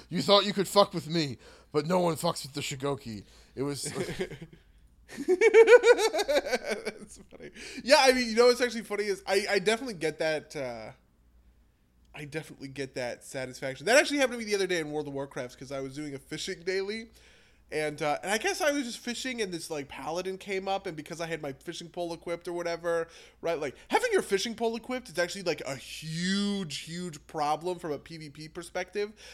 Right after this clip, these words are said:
Speaker 2: because it lowers your max health by, like, a third, right, 'cause there's all of this stamina baked onto your main weapon. Uh, so even though I, like, changed into my main weapon, I wasn't able to, he, like, he killed me or whatever.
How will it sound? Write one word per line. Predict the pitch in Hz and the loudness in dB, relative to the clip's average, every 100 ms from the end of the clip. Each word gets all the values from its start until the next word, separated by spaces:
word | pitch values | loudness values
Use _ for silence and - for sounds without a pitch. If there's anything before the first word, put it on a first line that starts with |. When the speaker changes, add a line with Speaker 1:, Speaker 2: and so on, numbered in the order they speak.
| - | -14
Speaker 2:
because | - 180 190 175 | -10 -4 -2 0
it | 156 151 | -2 0
lowers | 208 262 262 | 2 2 -2
your | 254 | -2
max | 160 143 160 - | -2 -2 -2 -4
health | 147 160 - | -4 -4 -4
by, | 127 | -6
like, | 113 110 - | -6 -10 -12
a | - | -16
third, | - - 110 80 62 - - - _ | -16 -14 -12 -12 -14 -20 -20 -20 _
right, | 117 120 | -8 -8
'cause | - 113 | -10 -12
there's | 123 - | -14 -8
all | 156 170 170 | 0 2 2
of | 147 | -4
this | 139 | -6
stamina | - - 127 117 110 101 | -8 -6 -6 -6 -10 -10
baked | 123 117 104 | -10 -10 -10
onto | 107 110 113 | -14 -14 -16
your | 104 | -16
main | 110 110 110 | -14 -14 -12
weapon. | 107 117 143 147 - - - - _ - | -12 -8 -10 -10 -16 -20 -20 -20 _ -4
Uh, | 147 | -2
so | 143 | -2
even | 226 220 233 | -2 0 4
though | 220 | 6
I, | 202 | 6
like, | 202 170 | 4 2
changed | - 208 190 170 | -2 -2 -2 -4
into | 170 | -4
my | 165 | -2
main | 156 160 160 | -2 -2 0
weapon, | 160 151 147 135 | -2 0 -4 -4
I | 127 147 | -4 -4
wasn't | 151 147 151 | -4 -4 -6
able | 143 139 | -6 -8
to, | - - 131 | -10 -12 -12
he, | 147 165 | -10 -6
like, | 147 135 | -6 -6
he | 151 | -10
killed | 135 135 110 | -10 -10 -10
me | 107 | -12
or | 107 | -12
whatever. | 101 95 104 | -12 -12 -14